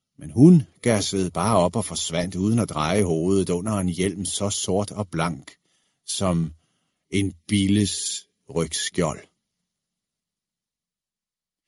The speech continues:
Hele episoden havde vel ikke varet mere end et halvt minut, men da jeg et kvarter senere stod på soldækket af Saos to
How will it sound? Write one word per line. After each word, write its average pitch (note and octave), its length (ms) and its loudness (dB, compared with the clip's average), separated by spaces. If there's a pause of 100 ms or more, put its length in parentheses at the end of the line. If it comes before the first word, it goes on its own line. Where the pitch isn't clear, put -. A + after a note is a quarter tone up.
(1200)
Hele C3 340 8
episoden A#2 440 6
havde C3 180 6
vel A2 120 4
ikke B2 120 2
varet A2+ 240 4
mere B2 320 4
end A#2+ 80 4
et G2 120 2
halvt A2 320 -6
minut, B2+ 320 4 (920)
men G2+ 140 -2
da G2 80 -6
jeg G2 220 0
et F2+ 80 -4
kvarter A2+ 380 -4
senere A2 460 0
stod A2+ 240 -2
på A2+ 120 -8
soldækket G#2 680 0
af E2+ 260 -6
Saos G2 920 -2 (100)
to - 360 -2